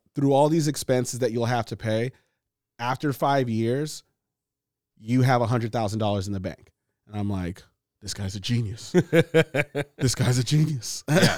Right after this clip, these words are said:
Speaker 1: <laughs>
Speaker 2: That was not an option at my Catholic high school.
Speaker 1: Ah, fucking religious, religious studies. Man, what our kids are being, like, it's very scary to see what we have looking down a pipeline for education for our children.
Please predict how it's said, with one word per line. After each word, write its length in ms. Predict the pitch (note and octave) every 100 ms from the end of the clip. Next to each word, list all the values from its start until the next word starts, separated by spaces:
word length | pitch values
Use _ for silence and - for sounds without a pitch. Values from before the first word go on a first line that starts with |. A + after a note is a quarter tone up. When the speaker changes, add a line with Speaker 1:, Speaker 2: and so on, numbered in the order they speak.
| -
Speaker 1:
<laughs> 40 | - - - - - - -
Speaker 2:
That 140 | B2 C3+
was 120 | B2+
not 160 | B2+
an 80 | A#2
option 280 | G#2+ G#2 G2+
at 60 | F2
my 120 | E2+
Catholic 360 | F#2+ D2 E2
high 140 | - D2
school. 280 | - D#2 B2+
Speaker 1:
Ah, 200 | B2+ A2
fucking 600 | - A2+ - G2+ G2+ G#2 -
religious, 520 | G#2 G2+ G2 G2 -
religious 420 | B2 A#2 B2 A#2 G#2+
studies. 540 | - G#2+ G2 F2+ - _ _ _ _ _ _ _
Man, 440 | A2+ C3 G#2 F2 - _ _ _
what 140 | B2
our 120 | D#3
kids 300 | D3+ D3+ D3+
are 80 | D3
being, 520 | C3 C3+ C3 B2+ A#2+ - _ A#2
like, 380 | A2 G2 G2+ - -
it's 200 | C3 A2+
very 260 | C#3 E3+
scary 420 | F3+ - C3 B2+ A#2+
to 140 | A2+
see 720 | - - A2+ A2 G#2+ G#2 G2 - _ _ _ _ _ _ _ _
what 360 | G#2 G#2+ A#2
we 140 | A#2 A#2+
have 400 | A#2 G#2+ A2 G#2
looking 340 | G#2+ G#2+ G#2+
down 220 | G#2+ G#2+
a 40 | F#2+
pipeline 640 | - G2 G2 A2 A2 A#2
for 180 | A2 G#2+
education 640 | G2+ G2 F#2+ F#2+ F#2 G2+
for 120 | F#2 F#2+
our 100 | F2+
children. 480 | G2+ F#2 A2 B2